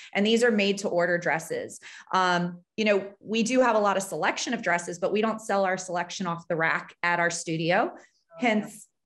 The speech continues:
Speaker 1: why there's Here and Now. Um, Here and Now is our off the rack storefront for those brides who need quick options.
Speaker 2: Mm-hmm.
Speaker 1: But the time,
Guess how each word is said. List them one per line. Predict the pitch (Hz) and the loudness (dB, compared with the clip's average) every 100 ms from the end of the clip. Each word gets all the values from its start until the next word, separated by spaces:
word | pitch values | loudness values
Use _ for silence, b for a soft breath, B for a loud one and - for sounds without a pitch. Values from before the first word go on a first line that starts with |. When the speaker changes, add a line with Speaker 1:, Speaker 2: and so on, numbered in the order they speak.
| _ | _
Speaker 1:
why | - 202 190 | -4 2 2
there's | 185 190 185 | 4 2 2
Here | - 185 | 2 2
and | 175 | 2
Now. | 180 156 175 269 B B - | 0 0 0 -4 B B 0
Um, | 214 220 190 196 196 | 4 4 4 0 -2
Here | 220 202 | 0 2
and | 196 196 | 2 2
Now | 185 | 0
is | 180 180 | 0 -2
our | - | -2
off | 185 185 | -4 -4
the | 185 | -2
rack | 185 180 180 | 0 0 -2
storefront | - 175 165 165 165 175 - | -8 -6 -4 0 -2 -2 -4
for | 180 | -2
those | 170 170 170 | 2 0 0
brides | 180 165 175 - | 0 0 -2 -6
who | 175 | -8
need | 165 170 | -8 -6
quick | 170 160 - - _ _ _ _ | 0 0 -2 -14 _ _ _ _
options. | 170 160 - - 156 220 440 - | -2 -2 -4 -4 -2 -2 -4 -8
Speaker 2:
Mm-hmm. | - - - 160 | -18 -20 -6 2
Speaker 1:
But | 196 - - | 2 2 -2
the | 480 | -2
time, | - 320 330 311 254 240 | 0 0 2 2 2 0